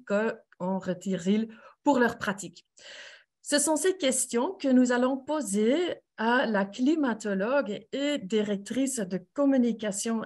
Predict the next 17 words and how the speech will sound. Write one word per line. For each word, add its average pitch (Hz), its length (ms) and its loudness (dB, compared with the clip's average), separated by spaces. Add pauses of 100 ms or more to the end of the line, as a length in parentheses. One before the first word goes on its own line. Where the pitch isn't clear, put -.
et 196 320 -6
climate 208 560 -4
science 269 720 -4 (100)
chez - 420 -2
C - 380 -4
O 240 80 -2
two 233 300 -4
Value 196 500 2 (180)
Europe. 151 320 -2 (540)
C'est 185 220 -8
bien 190 300 0
Madame 180 420 -4 (120)
Célia 233 640 0
Sapar. 175 640 -8 (220)
Bienvenue, 214 760 -2 (320)
Madame 180 360 -2
Sapar. - 560 -12